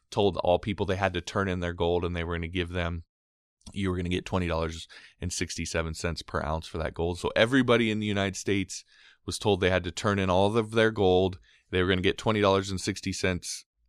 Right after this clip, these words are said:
sixty-seven cents per ounce of that gold. So that happened. But in, again, in thirty-three, it was still twenty dollars and sixty-seven cents. Then in thirty-four, after that buyback, the reserve ra-, the, the go-,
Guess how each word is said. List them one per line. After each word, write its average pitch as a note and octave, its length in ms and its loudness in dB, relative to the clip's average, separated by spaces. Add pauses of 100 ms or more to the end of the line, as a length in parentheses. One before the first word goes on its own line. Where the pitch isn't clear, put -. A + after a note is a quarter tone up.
sixty-seven G2 640 -2
cents F#2 260 -4
per - 320 0
ounce F#2 300 0
of F2+ 140 0
that E2 240 0
gold. - 320 -2 (340)
So A2 160 -2
that A#2+ 160 8
happened. F#2 640 2 (460)
But G#2+ 440 6 (440)
in, G#2+ 360 0
again, G#2+ 360 2
in F#2 140 0
thirty-three, B2+ 640 2
it G2 40 6
was F#2+ 140 2
still A#2 220 2
twenty B2 280 0
dollars G#2+ 280 4
and G2+ 100 -6
sixty-seven G2+ 600 -4
cents. G2 340 -2
Then G#2 180 -2
in F#2+ 120 -2
thirty-four, A2 580 4
after A#2 340 4
that C#3 220 2
buyback, C3 520 4 (600)
the G#2 140 4
reserve G#2+ 520 6
ra-, G#2 380 4 (100)
the, F2+ 400 4
the F2 480 2 (300)
go-, G#2 240 6